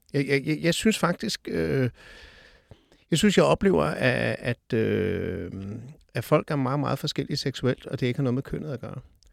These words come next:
Og jeg tror, jeg oplever lige så mange ældre kvinder, som er sammen med unge fyre, som unge med, øh, f-, øh, da-, piger, som er sammen med ældre mænd. Og jeg synes, jeg oplever, at alder bliver mere og mere ligegyldigt.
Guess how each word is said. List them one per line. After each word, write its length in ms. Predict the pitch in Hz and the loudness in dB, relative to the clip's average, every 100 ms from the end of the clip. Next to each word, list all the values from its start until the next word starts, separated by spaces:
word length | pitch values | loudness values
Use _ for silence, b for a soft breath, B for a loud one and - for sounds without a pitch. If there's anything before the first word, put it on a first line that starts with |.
| _ - _ _ | _ -20 _ _
Og 160 | - 131 | 0 2
jeg 120 | 123 | 2
tror, 200 | - 165 | 0 0
jeg 100 | 143 | 2
oplever 280 | 131 147 127 | 2 2 2
lige 140 | 143 | 2
så 80 | 165 | 2
mange 340 | 131 135 151 - - | 0 0 -2 -6 -4
ældre 260 | 139 151 | -2 -2
kvinder, 280 | - 127 131 | -2 0 0
som 160 | - - | -2 -4
er 60 | |
sammen 240 | 117 127 135 | -2 -2 -2
med 80 | |
unge 240 | 131 113 139 | -2 0 0
fyre, 320 | - 127 147 - _ _ _ | 0 -2 -2 -6 _ _ _
som 400 | - - 123 110 110 _ _ _ _ _ _ | -8 -2 0 -2 -6 _ _ _ _ _ _
unge 300 | 127 127 143 | 0 0 2
med, 120 | 131 - | 0 0
øh, 160 | 104 104 | -2 -4
f-, 80 | - | -6
øh, 160 | 127 - - | -6 -6 -8
da-, 140 | - | -10
piger, 280 | - 147 147 | -2 2 2
som 180 | 147 143 | 2 -4
er 40 | |
sammen 240 | 107 120 117 | -2 -2 0
med 80 | 110 | -2
ældre 200 | - 135 | -2 -2
mænd. 160 | 113 - b b b b b b - | -2 -4 b b b b b b -2
Og 140 | 120 | 2
jeg 100 | 117 | 2
synes, 320 | - 175 156 | 2 0 2
jeg 80 | 165 | 0
oplever, 500 | - 123 - 156 120 | 0 0 0 -2 -2
at 220 | - 107 - | 0 -2 0
alder 240 | 110 - | -2 -2
bliver 220 | 131 143 113 | -2 -2 0
mere 180 | 120 | 0
og 60 | 117 | 0
mere 140 | 117 | -2
ligegyldigt. 600 | 113 117 - 104 - 135 | 0 -2 -2 -6 -8 -14